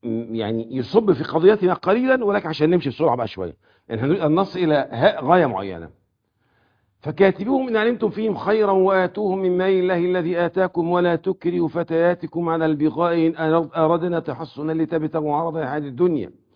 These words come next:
ومن يكرههن فإن الله من بعد إكراههن غفور رحيم ولقد أنزلنا إليكم آيات مبينات ومثلا من الذين خلوا من قبلكم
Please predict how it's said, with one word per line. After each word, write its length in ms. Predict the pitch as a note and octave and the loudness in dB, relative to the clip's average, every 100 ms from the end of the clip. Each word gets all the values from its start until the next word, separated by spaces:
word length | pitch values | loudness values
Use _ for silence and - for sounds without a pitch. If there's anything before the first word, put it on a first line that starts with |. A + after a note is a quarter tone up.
| _ _ _ _ _ | _ _ _ _ _
ومن 220 | C#3+ F#3 | 2 4
يكرههن 920 | G#3 G3+ G3 E3+ C#3+ F#3 G#3 G3 F#3+ | 4 2 2 0 8 8 8 2 0
فإن 340 | D3 F#3 F#3+ F3+ | -2 -2 0 0
الله 320 | F3 F#3+ F3+ | 2 2 4
من 200 | F3+ E3+ | 2 2
بعد 220 | F#3 F3 | 0 0
إكراههن 840 | F3 E3+ E3+ F3 E3 F3+ F#3+ F3+ F3 | -2 -2 0 0 2 2 0 0 0
غفور 580 | E3 E3 D3 F#3 F3 | 0 0 0 0 0
رحيم 400 | F3 D#3+ A3 F3 - _ _ _ _ - | -2 0 2 2 -2 _ _ _ _ 0
ولقد 440 | E3 G3+ F#3+ F3+ | 4 6 6 4
أنزلنا 500 | F3 E3 C#3+ F3 E3 | 2 0 2 2 2
إليكم 340 | D3+ D#3 C#3+ - | 2 0 -2 -4
آيات 440 | C#3 D3 E3 E3+ | 0 2 2 2
مبينات 680 | D#3+ D#3 D#3 D3+ D3 E3 E3+ | 0 0 2 0 2 0 0
ومثلا 540 | E3 D#3+ D3 E3+ E3 D#3 | -2 -2 -2 -4 -4 -2
من 180 | D3+ D3+ | -2 -2
الذين 580 | D3 D3 C#3+ F3 D#3+ | -2 -4 -4 -2 -2
خلوا 340 | C3 E3+ F3+ E3 | -2 0 2 2
من 140 | E3+ | 0
قبلكم 680 | E3 E3+ E3 G#3 F#3+ D#3+ G2+ | -4 -4 -6 -4 0 0 0